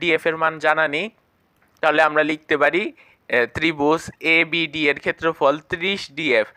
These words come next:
আবার দেখো, আমরা এখানে কি ত্রিভুজের ক্ষেত্রফলটা বের করেছিলাম,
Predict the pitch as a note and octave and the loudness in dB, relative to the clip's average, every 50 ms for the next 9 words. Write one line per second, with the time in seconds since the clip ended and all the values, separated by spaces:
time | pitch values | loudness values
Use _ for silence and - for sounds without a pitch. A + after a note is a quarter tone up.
0 | - - - - D3+ E3 F3+ F#3 F3+ F3+ F#3+ F#3 - F#3 D#3 C#3 C#3+ D3 D#3 D#3 | -20 -8 -2 2 4 6 6 4 4 2 0 2 4 4 4 4 4 4 2 2
1 | D3+ D3+ D#3+ - G3+ E3+ F3 E3 D#3+ - C3+ A#2+ - - - E3+ F3 D#3 D#3+ D3 | 2 2 2 0 -4 -4 -4 -6 -6 -8 -10 -10 -8 -6 -6 -4 -4 -4 -2 0
2 | D#3+ E3 D#3+ - F#3 E3+ - F3 F#3 - - E3 D3+ C#3 - E3 C#3+ C3+ C#3+ C#3+ | 0 -2 0 0 -4 -2 -2 -2 -4 0 0 0 0 2 2 2 2 2 2 2
3 | C#3+ D3+ D#3+ - D#3 D3 D3 D3+ - - A#2+ A2 A#2 | -2 -2 0 0 0 0 0 -2 -4 -4 0 2 2